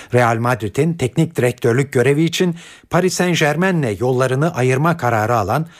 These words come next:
Carlo Ancelotti ile görüştüğü söylenmekte. Fransız kulübünün başkanı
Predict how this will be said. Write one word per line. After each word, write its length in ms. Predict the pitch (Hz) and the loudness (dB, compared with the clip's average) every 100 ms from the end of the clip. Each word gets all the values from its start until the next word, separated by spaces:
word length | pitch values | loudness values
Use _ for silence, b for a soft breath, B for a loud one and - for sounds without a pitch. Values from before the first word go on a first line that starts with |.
| B - | B -2
Carlo 400 | 151 156 175 180 | 0 2 0 -2
Ancelotti 600 | 139 143 139 151 170 - | -4 -2 0 0 0 -2
ile 280 | 127 120 135 - | -2 0 -2 -6
görüştüğü 540 | 117 127 120 - 120 107 | -4 -2 -2 -2 -2 -2
söylenmekte. 720 | - 104 104 95 98 - 95 - _ B B B B | 0 0 0 -2 -4 -4 -6 -8 _ B B B B
Fransız 460 | - 156 - 113 | 0 0 0 -2
kulübünün 480 | - 117 101 107 101 | -2 -2 0 -2 0
başkanı 520 | 98 - 120 98 165 | -2 -2 -2 0 0